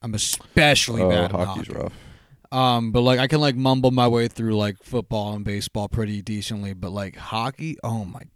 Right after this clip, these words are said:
Speaker 1: God. It's, uh,
Speaker 2: It's just 'cause it's all those, like,
Speaker 1: long ass
Speaker 2: Yep.
Speaker 1: Eastern European
Speaker 2: Yep, yep,
Speaker 1: names.
Speaker 2: yep, yep, yep.
Speaker 1: Yeah.
Speaker 2: Like, uh, the first pick last year was, like, Andrei Svechnikov, some shit, and, like,
Speaker 1: Sure.
Speaker 2: Igor,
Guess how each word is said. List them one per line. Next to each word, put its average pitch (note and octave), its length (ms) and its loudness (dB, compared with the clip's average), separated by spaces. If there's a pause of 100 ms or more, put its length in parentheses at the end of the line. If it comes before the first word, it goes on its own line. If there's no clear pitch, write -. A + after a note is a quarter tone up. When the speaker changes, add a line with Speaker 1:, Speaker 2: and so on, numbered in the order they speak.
Speaker 1:
God. F2 480 -8 (640)
It's, G#2+ 320 -4
uh, G2+ 360 -2
Speaker 2:
It's - 220 -4
just C#3+ 160 -4
'cause C3+ 180 0
it's B2 160 -2
all G#2 140 6
those, G#2 300 4
like, F2 320 -2 (280)
Speaker 1:
long C3+ 380 -2
ass C3 460 -4 (160)
Speaker 2:
Yep. G2 240 2 (160)
Speaker 1:
Eastern C#3 360 -2
European A#2+ 360 2
Speaker 2:
Yep, A#2 80 4
yep, A2 120 2
Speaker 1:
names. G#2 180 0
Speaker 2:
yep, G2 200 0
yep, G2+ 200 -2
yep. F#2+ 180 -2 (380)
Speaker 1:
Yeah. B2 340 2 (760)
Speaker 2:
Like, F2+ 300 -6
uh, F2+ 560 0
the G2+ 80 -6
first - 300 -2
pick G#2 180 -2
last F#2 320 -4
year G2 220 -2
was, F2+ 120 -6
like, F2 200 -10 (100)
Andrei F#2 720 -4
Svechnikov, G2+ 1400 -6
some F#2+ 400 -10
shit, G2 420 -2
and, F#2 100 -4
like, F2 260 -4
Speaker 1:
Sure. G#2+ 560 -2
Speaker 2:
Igor, G#2 760 2